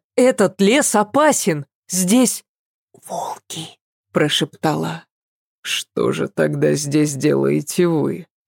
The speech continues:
поинтересовался встречный, и звук его голоса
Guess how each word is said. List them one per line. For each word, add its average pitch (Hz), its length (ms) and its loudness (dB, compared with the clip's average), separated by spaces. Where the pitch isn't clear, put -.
поинтересовался 147 1160 0
встречный, 185 880 0
и - 140 -10
звук 156 560 -6
его 160 320 2
голоса 185 640 2